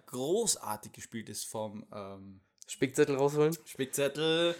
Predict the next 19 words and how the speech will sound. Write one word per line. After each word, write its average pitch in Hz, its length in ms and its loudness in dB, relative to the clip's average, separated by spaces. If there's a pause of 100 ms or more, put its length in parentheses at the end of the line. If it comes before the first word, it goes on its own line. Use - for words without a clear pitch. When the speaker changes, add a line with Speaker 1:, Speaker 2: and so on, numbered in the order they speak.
(100)
Speaker 2:
Das 131 160 4
ist 139 160 2
Florian 170 400 10
Speaker 1:
Florian 143 180 6
Speaker 2:
Lukas. 131 340 4
Speaker 1:
Lukas. 107 200 -4
Florian 127 340 0
Lukas, 135 220 -6
der 117 100 -2
Speaker 2:
Ja. 113 60 0
Speaker 1:
auch, - 180 -8
äh, 110 140 -8
nach 107 220 -8
dem 120 100 -10
Film 113 180 -12
eine 107 180 -10
richtig - 280 -16
große 110 300 -12
Karriere, 107 680 -8